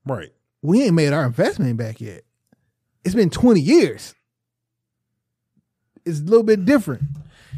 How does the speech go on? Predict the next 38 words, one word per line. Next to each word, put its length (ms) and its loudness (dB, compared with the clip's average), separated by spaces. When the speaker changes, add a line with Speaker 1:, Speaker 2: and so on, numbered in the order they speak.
Speaker 1:
You 100 -2
know, 180 2
I, 380 4
I 80 0
want, 360 -2
I 80 -2
wanna 260 0
be 160 2
on 140 0
Meg's 340 0
side, 420 0
but, 100 -2
like, 240 -2
right 260 0
now, 340 0
just 240 -4
as, 500 -2
um, 300 -6
I, 240 -4
I 100 -4
have 180 0
to 60 -8
look 240 -2
at 140 0
it 40 -2
from 180 -2
the 80 -4
end 160 0
of 60 0
the 80 -4
business 420 0
owner, 260 -4
and 140 -6
I 80 -8
can't 320 -8
be. 200 -12
Uh, 460 -8
and 520 0